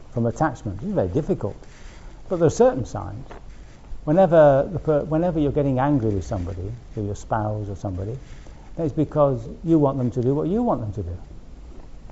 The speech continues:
See? There's a, <laughs> there's a lovely little section in the discourses where there are three fully liberated monks living together. The,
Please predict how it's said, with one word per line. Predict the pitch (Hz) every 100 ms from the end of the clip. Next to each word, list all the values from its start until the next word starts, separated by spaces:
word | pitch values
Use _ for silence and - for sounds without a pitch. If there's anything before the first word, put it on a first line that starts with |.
| - - - - -
See? | 151 185 - - - - - - - - - - - - 147
There's | 139 139
a, | 143 - - - - - - - -
<laughs> | - 226 - - - - - -
there's | 139
a | 156
lovely | 175 175 170
little | 151 147 143
section | 202 196 - 123
in | 120 117
the | 113 110 101 - -
discourses | 120 113 - 110 104 101
where | 101 113
there | 107
are | 117
three | - 147 170 156 127 - - -
fully | - - 190 175
liberated | 170 151 147 143 - 127
monks | 139 151 -
living | 147 139 104
together. | 98 92 85 - - - - -
The, | -